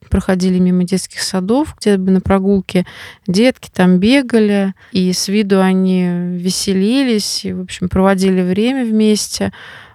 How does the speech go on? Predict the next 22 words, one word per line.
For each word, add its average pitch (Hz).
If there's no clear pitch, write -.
а, 190
ей 226
показывала, 247
говорила, 220
что 196
вот 202
это 262
дети, 220
они 196
ходят 208
в 185
детский 202
сад, 254
и 214
ты 196
тоже 254
когда-то 202
туда 196
пойдёшь. 202
Она 214
с -
интересом 202